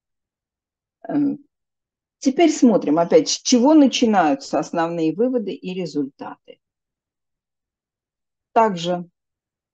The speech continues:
в результате проведенного в ря-, в рамках диссертационной работы исследования официальных данных и научных исследований. И дальше о чем? Здесь мы с вами видели,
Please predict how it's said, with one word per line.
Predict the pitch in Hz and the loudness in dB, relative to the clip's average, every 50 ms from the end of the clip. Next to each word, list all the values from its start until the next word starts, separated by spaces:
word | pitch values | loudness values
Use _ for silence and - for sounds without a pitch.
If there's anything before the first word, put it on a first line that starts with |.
| _ _ _ _ _ _ _ _ _ | _ _ _ _ _ _ _ _ _
в | 185 | -4
результате | 196 220 214 220 226 208 214 214 185 175 - 165 | -2 0 0 0 0 2 2 2 2 2 0 -6
проведенного | - 185 185 180 190 185 170 185 180 170 170 170 165 165 160 | -8 -6 -6 -6 -6 -6 -6 -4 -4 -4 -2 -2 -4 -4 -4
в | 175 | -4
ря-, | 180 165 - - 170 | -4 -4 -4 -4 -6
в | 165 180 | -4 -4
рамках | 180 165 156 151 - 156 151 - | -2 -2 -2 -4 -6 -8 -12 -10
диссертационной | - 165 - - 170 160 - _ - 165 - - - 190 170 151 143 - 147 147 143 143 | -12 -14 -8 -8 -8 -8 -8 _ -16 -16 -16 -12 -8 -4 -2 -2 0 0 0 0 0 0
работы | 147 151 156 156 151 147 - - - - - - | 0 -2 -4 -4 -4 -6 -6 -8 -10 -12 -12 -10
исследования | 170 - - - 170 170 151 - 147 147 143 127 | -12 -12 -8 -2 0 0 0 2 2 2 2 2
официальных | 147 - - _ - - 147 139 131 127 143 143 | 0 -2 -8 _ -2 0 0 0 0 0 -2 -4
данных | 151 147 165 147 131 120 107 117 143 - _ _ _ - - - _ _ _ _ - | -6 -6 -4 -4 -4 -4 -6 -8 -10 -14 _ _ _ -20 -20 -20 _ _ _ _ -8
и | 202 185 170 - - - | -4 -4 -4 -4 -4 -6
научных | 165 160 165 170 170 165 165 156 143 - - - 127 127 - _ - | -6 -4 -2 -2 0 0 0 -2 -2 -4 -8 -10 -10 -10 -10 _ -12
исследований. | 135 - - - - - 156 151 143 117 120 123 143 156 170 196 214 240 254 269 285 294 311 311 302 - _ - _ _ _ _ | -12 -12 -14 -12 -4 0 2 4 4 4 2 2 0 -2 0 0 2 4 4 6 6 6 6 4 0 -4 _ -20 _ _ _ _
И | - 208 196 185 | -2 -2 2 4
дальше | 226 226 240 277 269 - - 294 294 277 - | 4 4 4 4 2 2 2 0 0 0 0
о | - 247 262 262 | 0 2 2 0
чем? | 254 - - - - - 247 226 214 190 165 156 151 147 156 156 - _ _ _ _ _ _ _ _ _ _ _ _ _ _ - | 0 -4 -8 -8 -2 0 0 2 2 0 0 0 0 -2 -4 -4 -8 _ _ _ _ _ _ _ _ _ _ _ _ _ _ -18
Здесь | 151 151 160 190 269 339 403 - | -18 -10 -4 -2 -2 -2 -2 -2
мы | 285 226 202 | -2 -2 -2
с | - - | -4 -4
вами | 170 170 170 170 160 | -2 -2 -2 -2 -4
видели, | 165 156 180 170 151 143 151 139 127 123 123 - - | -8 -8 -8 -10 -6 -4 -4 -2 -2 -2 -4 -6 -10